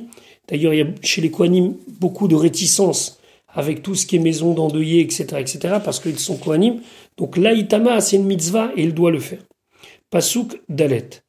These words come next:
Lo Itama Baal, un homme, un mari ne pourra pas se rendre impur.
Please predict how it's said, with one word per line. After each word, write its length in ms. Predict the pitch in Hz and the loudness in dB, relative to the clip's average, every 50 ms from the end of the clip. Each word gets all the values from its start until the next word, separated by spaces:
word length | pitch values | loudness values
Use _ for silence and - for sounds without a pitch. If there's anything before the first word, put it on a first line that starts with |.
| _ _ _ _ _ _ _ | _ _ _ _ _ _ _
Lo 220 | 190 180 226 277 285 | 2 4 4 6 6
Itama 420 | 247 - - 214 202 202 214 208 | 4 4 4 2 4 6 4 4
Baal, 600 | 180 170 175 156 151 160 190 214 240 - - - _ _ _ _ _ _ _ _ - | 4 4 2 2 2 2 2 2 0 -2 -6 -12 _ _ _ _ _ _ _ _ 2
un 280 | 185 180 180 196 - - 196 - - - _ - - | 2 4 4 2 0 -2 -6 -6 -8 -10 _ 0 4
homme, 360 | 185 214 214 185 175 214 233 - - _ _ _ _ _ | 6 6 8 6 4 0 -6 -12 -18 _ _ _ _ _
un 100 | - 156 156 | -4 -2 0
mari 420 | 170 180 180 185 214 202 175 170 - _ _ _ _ _ 185 | 0 0 0 0 0 0 -2 -4 -8 _ _ _ _ _ -2
ne 80 | 175 | -2
pourra 340 | 143 - 214 190 180 180 180 | -2 0 0 2 2 2 2
pas 120 | 226 233 | 2 0
se 160 | - - - 196 | 0 2 0 2
rendre 300 | 180 180 165 160 160 - - | 4 4 2 2 0 -2 0
impur. 440 | 156 135 131 135 151 170 208 233 | 0 0 0 0 0 0 0 0